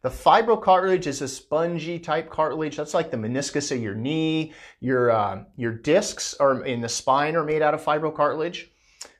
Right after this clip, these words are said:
The articular cartilage is the harder, um, firmer type of cartilage that coats the bone,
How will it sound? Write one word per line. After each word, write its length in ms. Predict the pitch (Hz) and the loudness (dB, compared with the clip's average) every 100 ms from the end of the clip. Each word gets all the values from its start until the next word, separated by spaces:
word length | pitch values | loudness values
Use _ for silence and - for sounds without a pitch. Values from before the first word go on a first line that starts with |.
| - | -6
The 140 | 135 | 2
articular 640 | 135 135 311 - 285 220 | 2 2 -2 0 2 4
cartilage 680 | - 113 101 98 101 113 - - | 4 0 -2 -4 -10 -12 -14 -6
is 260 | 139 135 131 | -2 -2 -2
the 140 | 113 | -4
harder, 840 | - - 160 170 175 175 175 180 - _ _ | -4 0 6 6 6 2 0 -4 -12 _ _
um, 560 | 123 120 120 117 113 113 | -2 2 2 2 0 -6
firmer 760 | - - 196 196 185 165 160 - | -14 -2 0 2 4 4 2 0
type 240 | 143 131 | 2 2
of 80 | 131 | 0
cartilage 480 | - 120 120 131 131 | -2 -2 0 -4 -4
that 220 | 131 - | -6 -8
coats 480 | - 220 254 240 - | -2 2 2 0 -8
the 80 | 147 | -6
bone, 460 | 113 113 110 117 | -2 -4 -4 -6